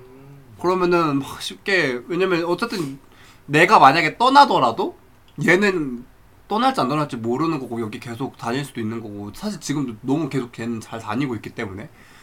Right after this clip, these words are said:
그러니까 그렇게 쭉 다닐 수도 있는 그 상황이니까. 그리고 이제 약간 그런 게 생길 수도 있는 거잖아요. 만약에 내가 여기서 어느 정도 뭔가를 진짜 조금 안 좋게 나가버리면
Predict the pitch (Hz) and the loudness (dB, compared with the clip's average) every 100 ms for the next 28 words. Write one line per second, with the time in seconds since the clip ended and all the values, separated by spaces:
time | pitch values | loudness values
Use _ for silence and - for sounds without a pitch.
0 | - - - - 180 185 190 202 160 139 | -20 -14 -12 -2 -2 -2 -6 -8 -2 -2
1 | 147 135 120 131 127 135 135 - 135 190 | -2 -4 -4 -2 -4 -6 -8 -8 -4 0
2 | 208 180 123 117 107 101 104 127 131 117 | 0 0 -2 -6 -2 -2 -2 -4 -6 -6
3 | 107 104 101 - - - 147 151 - 180 | -4 -6 -8 -16 -16 -6 -4 -4 0 2
4 | 233 214 226 220 220 208 127 117 120 110 | 2 2 0 -2 -4 -6 -6 -4 -4 -8
5 | 104 101 95 120 160 135 110 117 120 107 | -14 -14 -8 -4 -2 -4 -4 -2 -2 -4
6 | 110 113 113 - - 131 143 139 120 120 | -6 -8 -8 -14 -8 -6 -4 -4 -2 -4
7 | 117 _ 123 120 123 120 117 120 120 101 | -6 _ -10 -6 -4 -2 -2 -2 -4 -6
8 | - - - _ - 156 156 208 196 175 | -12 -20 -20 _ -10 -10 -10 -4 0 2
9 | 156 - - 123 160 220 - 135 110 113 | 0 -6 2 4 4 0 -6 0 0 6
10 | 139 131 113 107 104 107 110 107 104 92 | 4 4 -2 -4 -6 -6 -4 -4 -4 -6